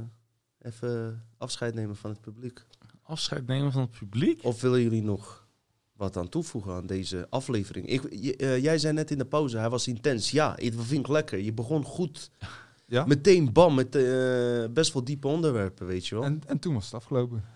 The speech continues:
Speaker 1: Ja, en toen kwam de
Speaker 3: Ja.
Speaker 1: bullshit
Speaker 3: Hey,
Speaker 1: daarna
Speaker 3: maar,
Speaker 1: van
Speaker 3: en
Speaker 1: Dino.
Speaker 2: Oh.
Speaker 3: ik,
Speaker 2: <laughs>
Speaker 3: ik vind het wel tof dat je dan een soort van flat earthers wel tegemoet wil komen.
Speaker 1: Ja.
Speaker 3: Maar dit was het niet.
Speaker 1: Nee, oké.
Speaker 3: Geef
Speaker 1: Oké.
Speaker 3: niet.
Speaker 1: Het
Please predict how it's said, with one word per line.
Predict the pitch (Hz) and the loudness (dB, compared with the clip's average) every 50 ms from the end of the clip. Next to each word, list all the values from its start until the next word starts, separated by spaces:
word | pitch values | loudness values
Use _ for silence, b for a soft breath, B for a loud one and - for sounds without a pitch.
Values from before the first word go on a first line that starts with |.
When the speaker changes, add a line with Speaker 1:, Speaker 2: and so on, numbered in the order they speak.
| - 107 | -4 0
Speaker 1:
Ja, | 143 180 160 98 85 | 2 2 2 2 0
en | 95 101 | -2 -2
toen | - 151 135 | -2 -2 -2
kwam | 123 - 110 104 | 0 0 0 2
de | 107 | 2
Speaker 3:
Ja. | 110 110 | 4 4
Speaker 1:
bullshit | 110 135 127 - 120 107 | 4 4 4 2 2 2
Speaker 3:
Hey, | 110 127 | 4 6
Speaker 1:
daarna | 139 147 151 151 | 6 6 8 6
Speaker 3:
maar, | 165 170 | 6 6
Speaker 1:
van | 165 147 | 6 6
Speaker 3:
en | 135 - | 4 4
Speaker 1:
Dino. | 139 - 135 120 | 4 6 6 4
Speaker 2:
Oh. | 117 185 196 214 170 | 4 4 4 2 2
Speaker 3:
ik, | 175 160 | 2 2
Speaker 2:
<laughs> | - - - - 208 208 185 160 - 208 - - - 240 - - 156 175 - - - - - - - _ - | 0 -2 -2 6 8 8 8 10 8 6 6 6 6 2 2 2 0 -2 -4 -4 -8 -14 -14 -16 -16 _ -8
Speaker 3:
ik | 143 - | -4 0
vind | |
het | 180 180 175 | 2 4 6
wel | 185 180 180 | 6 6 6
tof | 180 202 196 196 196 | 6 6 6 6 6
dat | - 175 160 | 2 0 2
je | 160 170 | 2 0
dan | 156 143 | 0 0
een | 143 | 0
soort | 143 - 170 156 143 143 | 0 0 -2 -2 -2 -2
van | - 147 131 131 127 - - | -2 -2 -2 -2 -4 -8 -12
flat | - - 147 139 - | 0 2 2 2 2
earthers | 147 160 143 120 120 | 0 -4 -4 -4 -4
wel | 113 135 131 123 113 | 0 2 2 2 0
tegemoet | - 117 - 127 131 147 147 | -2 0 4 6 6 6 6
wil | 170 165 156 | 4 0 -2
komen. | - 160 156 156 151 151 156 165 156 - _ | 0 0 0 0 0 -2 -4 -4 -6 -10 _
Speaker 1:
Ja. | - 98 95 80 - - _ _ _ _ _ _ _ _ _ _ _ | -10 -6 -6 -6 -6 -8 _ _ _ _ _ _ _ _ _ _ _
Speaker 3:
Maar | _ 104 101 | _ -12 -10
dit | 101 98 95 | -10 -10 -10
was | 92 95 | -12 -14
het | - - | -12 -14
niet. | 98 95 - _ _ _ _ | -14 -14 -14 _ _ _ _
Speaker 1:
Nee, | _ 92 95 110 147 180 | _ -10 -6 -6 -4 -4
oké. | 180 - - 104 110 143 - - _ | -6 -8 -8 -8 -8 -8 -10 -16 _
Speaker 3:
Geef | _ - - | _ -16 -14
Speaker 1:
Oké. | - - - 107 | -12 -10 -8 -8
Speaker 3:
niet. | 117 135 - - _ _ _ | -8 -8 -10 -16 _ _ _
Speaker 1:
Het | _ - | _ -10